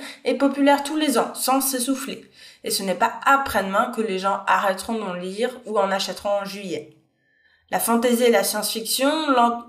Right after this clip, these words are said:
longtemps considérées comme de la sous-littérature ou de la littérature pour les, pour les enfants, en France, prend peu à peu de l'ampleur. Lentement, très lentement, mais sûrement. Le polar perd nettement p-,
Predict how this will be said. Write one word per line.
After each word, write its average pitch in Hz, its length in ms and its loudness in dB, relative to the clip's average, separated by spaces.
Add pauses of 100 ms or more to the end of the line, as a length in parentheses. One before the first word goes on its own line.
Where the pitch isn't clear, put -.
(100)
longtemps 247 640 -2
considérées 240 600 -2
comme 214 180 -4
de 185 60 0
la 180 120 2
sous-littérature 214 1000 -4 (140)
ou 330 100 -6
de 269 100 -2
la 220 160 4
littérature 196 600 -2
pour 196 120 -16
les, 190 140 -8
pour 226 340 -6
les 196 200 -2
enfants, - 520 -4 (100)
en 220 140 2
France, - 680 -8 (340)
prend 277 340 2
peu 254 260 2
à 226 80 6
peu 233 220 2
de 226 80 -4
l'ampleur. 202 360 0 (200)
Lentement, 196 960 -4
très 220 280 0
lentement, 226 540 -4
mais 220 160 -4
sûrement. 190 400 -4 (1040)
Le 285 340 4
polar 277 500 6
perd 240 320 4
nettement 254 520 2
p-, - 80 -8